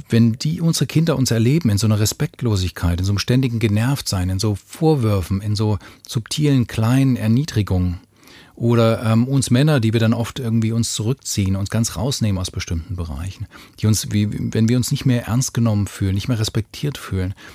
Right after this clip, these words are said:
dass wir dann auch unangenehm, dass wir respektlos werden, dass wir nicht mehr wirklich da sind und jede Möglichkeit suchen, quasi raus aus diesem Stress zu gehen, das ist natürlich auch was, was unser, was, was mit unseren Kindern macht. Es verändert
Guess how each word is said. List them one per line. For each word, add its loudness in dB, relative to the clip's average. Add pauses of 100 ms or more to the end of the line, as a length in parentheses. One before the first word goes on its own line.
dass -4
wir 2
dann 4
auch -4
unangenehm, 2
dass -4
wir -2
respektlos -4
werden, -2
dass -4
wir 0 (240)
nicht 2
mehr 2
wirklich -2
da 0
sind 2
und 2
jede 2 (200)
Möglichkeit 2
suchen, 0
quasi 0
raus 0
aus -4
diesem -2
Stress -4 (420)
zu -6 (160)
gehen, 0 (720)
das -14
ist -4
natürlich -4
auch -4
was, -2
was -4
unser, -2
was, -4
was -4
mit -4
unseren -2
Kindern -2
macht. -12 (1200)
Es -16
verändert 2